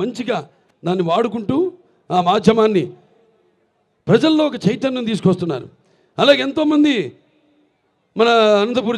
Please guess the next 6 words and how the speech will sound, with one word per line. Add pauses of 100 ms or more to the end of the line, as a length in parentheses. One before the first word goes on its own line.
(100)
జగన్
గారు
ఉన్నారు, (1400)
లేకపోతే (120)
గ్రంథాల
చైర్మన్గా